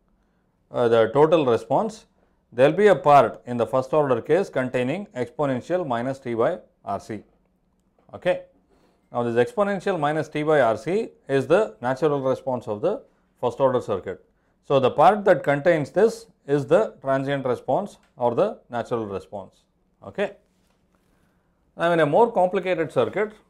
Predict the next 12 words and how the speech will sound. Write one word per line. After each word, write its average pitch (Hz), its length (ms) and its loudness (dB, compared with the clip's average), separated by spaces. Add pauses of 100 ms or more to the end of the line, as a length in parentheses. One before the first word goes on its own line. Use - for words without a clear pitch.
there 131 200 0
will 147 100 2
be 165 120 0
what 147 220 4
are 156 100 2
known 139 200 -2
as 170 180 -4
natural 131 560 -2
modes 120 320 -2
of 110 100 -4
the 98 80 -4
circuit, 101 540 -6